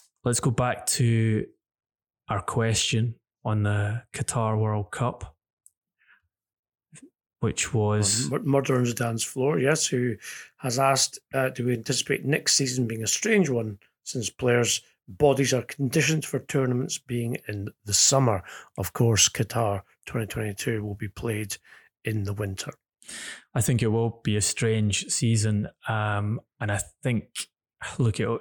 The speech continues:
Speaker 1: it'll kind of be a, a tester for Wenger's proposal, 'cause what we're gonna have is a, a European season that goes halfway through. Um, we get into the swing of it,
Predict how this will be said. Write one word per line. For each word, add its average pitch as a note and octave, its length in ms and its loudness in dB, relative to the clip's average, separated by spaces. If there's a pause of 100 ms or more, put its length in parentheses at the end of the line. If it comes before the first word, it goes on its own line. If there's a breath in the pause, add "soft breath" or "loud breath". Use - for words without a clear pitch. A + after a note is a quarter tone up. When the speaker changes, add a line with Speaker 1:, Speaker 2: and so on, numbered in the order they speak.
Speaker 1:
it'll A#2+ 260 -4
kind A#2+ 220 -2
of A2+ 120 -2
be A2+ 160 2
a, G#2+ 480 -2
a A2+ 180 -2
tester A#2+ 480 -2
for G#2+ 560 -4 (320)
Wenger's A2+ 320 0
proposal, A#2+ 720 -2
'cause - 240 -2
what A2+ 140 0
we're A2+ 100 2
gonna G#2+ 240 0
have A#2 340 -2
is G#2 300 -2 (960 loud breath)
a, G#2 480 2
a G2+ 140 0
European A#2 480 2
season A#2+ 400 2
that G#2+ 80 0
goes G#2 220 0
halfway A#2 440 0
through. D3 400 0 (760 soft breath)
Um, G2+ 580 0
we A2 140 2
get G#2 240 0
into A#2 320 0
the G#2 120 0
swing C#3 260 0
of C3+ 140 0
it, C3 160 0